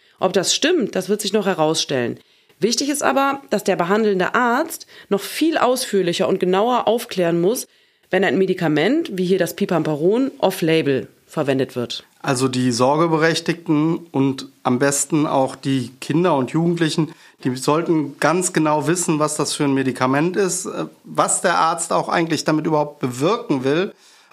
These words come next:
Speaker 2: und was dann eben auch Nebenwirkungen sein können und bleibende Folgen, die da auftreten könnten.
Speaker 1: Ja, und die Frage, die in unserem konkreten Fall hier natürlich vor Gericht jetzt geklärt werden muss, ist, ob das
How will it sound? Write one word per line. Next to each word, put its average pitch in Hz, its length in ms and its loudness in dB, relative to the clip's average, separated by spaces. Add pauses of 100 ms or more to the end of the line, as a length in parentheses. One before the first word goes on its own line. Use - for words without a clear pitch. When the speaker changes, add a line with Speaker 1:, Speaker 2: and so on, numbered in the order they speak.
Speaker 2:
und 165 180 0
was 156 220 0
dann 165 180 2
eben 180 220 0
auch 165 140 0
Nebenwirkungen 147 760 0
sein 139 320 0
können 165 400 0 (300)
und 170 320 -2
bleibende 147 420 2
Folgen, 147 640 -2
die 127 100 -4
da 135 100 2
auftreten 131 560 -2
könnten. 127 420 -2
Speaker 1:
Ja, 147 160 2
und 165 300 0
die 170 80 0
Frage, 202 420 0
die 208 100 0
in 180 80 0
unserem 175 220 2
konkreten 180 500 0
Fall 175 300 0
hier 208 180 2
natürlich 190 380 0
vor 185 160 0
Gericht 175 460 0
jetzt - 340 -2
geklärt 165 480 0
werden 214 260 2
muss, 240 320 -2
ist, - 520 -2
ob 165 240 -2
das - 400 -2